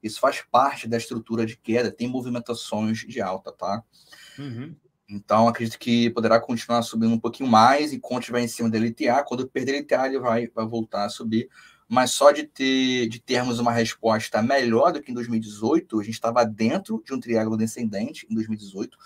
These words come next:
Speaker 1: rompemos pra baixo em dois mil e dezoito. Nesse caso agora foi ao contrário, rompemos pra cima. E isso foi muito bom,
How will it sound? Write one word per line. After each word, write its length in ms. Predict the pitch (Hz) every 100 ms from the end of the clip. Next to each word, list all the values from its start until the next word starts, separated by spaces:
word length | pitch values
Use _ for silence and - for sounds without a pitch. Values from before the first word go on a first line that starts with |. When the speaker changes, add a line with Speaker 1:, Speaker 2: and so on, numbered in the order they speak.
| - _
Speaker 1:
rompemos 420 | - 120 127 139
pra 200 | - 160
baixo 360 | 131 127 123 -
em 40 |
dois 100 | 107
mil 100 | 104
e 40 | 101
dezoito. 400 | 98 92 _ _ _ _ -
Nesse 320 | 110 110 -
caso 360 | - 120 147 143
agora 420 | 104 110 143 -
foi 160 | - 120
ao 60 |
contrário, 460 | 117 131 120 110 95
rompemos 360 | 104 - 113
pra 160 | 113 127
cima. 340 | - 104 101 - - - - _
E 120 | 113
isso 160 | 127 147
foi 440 | - - 131 131 -
muito 500 | 123 120 127 170 -
bom, 360 | 117 110 123